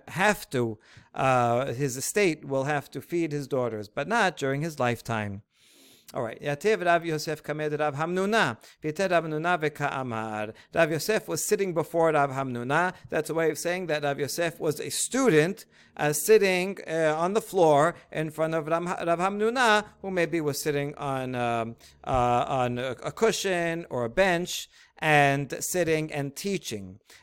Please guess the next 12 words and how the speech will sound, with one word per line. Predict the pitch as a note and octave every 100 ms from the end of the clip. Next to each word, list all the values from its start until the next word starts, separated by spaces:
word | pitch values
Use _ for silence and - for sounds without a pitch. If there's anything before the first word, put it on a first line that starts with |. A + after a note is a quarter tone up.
| -
And | E3 E3 D#3+ E3 E3
Viteb | D#3+ - D#3+ C#3+ E3 D#3 F#3+ F3+ F3+ D3+
Rav | D3+
Hamnuna, | C#3+ D3 C#3 C3 A#2+ C3
so | D3+ C#3+
he | C3+ E3+
was | D#3 -
sitting, | - C#3+ C3+ E3 D3
Rav | C#3+
Hamnuna, | C#3 C#3+ D#3+
the | C#3+
teacher, | C#3+ A#3 B3 D#3+ D3 F3+